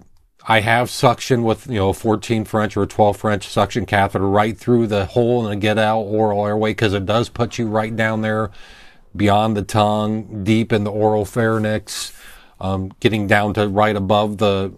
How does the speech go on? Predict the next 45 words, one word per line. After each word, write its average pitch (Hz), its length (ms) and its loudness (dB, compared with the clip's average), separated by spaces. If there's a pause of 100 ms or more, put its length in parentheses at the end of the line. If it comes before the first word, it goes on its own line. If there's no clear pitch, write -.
you 104 80 -6
know, 95 80 -2
vocal 107 360 0
cords, 92 280 -2
almost 95 360 -2
in 101 120 -4
the 92 60 -4
larynx, 95 680 -2
if 98 220 -10
you 92 80 -6
want 95 160 -8
to - 60 -20
push - 280 -4
it 101 60 -8
down 107 240 -2
deep 95 220 -4
enough. 87 340 -8 (360)
So - 140 4
you 170 100 2
can 135 180 0
get 131 220 0
some 98 440 -2 (420)
you 98 60 -6
know, 92 140 -6
secretions 117 580 0
out 110 200 2
like 101 220 0
that, 107 240 2
e-, 117 160 -4
and 104 160 -8
that's 101 180 -6
kinda 110 160 -2
maybe 101 320 0
an 95 80 -2
off-label 98 680 0
use 98 300 -2
of 107 180 2
it, 107 200 0
but 95 140 0
it 101 160 -2
is 104 240 -2
possible 98 460 -2
to 95 100 -2
do 95 220 -2
that. 80 200 -8